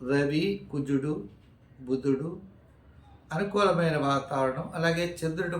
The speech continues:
కూడా మరి ఆరు, ఏడు, ఎనిమిది స్థానాల్లో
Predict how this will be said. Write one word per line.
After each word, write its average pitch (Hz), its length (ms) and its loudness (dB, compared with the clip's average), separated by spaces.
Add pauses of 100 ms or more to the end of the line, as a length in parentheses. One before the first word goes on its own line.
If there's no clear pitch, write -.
కూడా 151 240 -2 (1400)
మరి 147 200 4 (440)
ఆరు, 220 200 8 (140)
ఏడు, 202 180 8
ఎనిమిది 190 280 2
స్థానాల్లో 160 580 2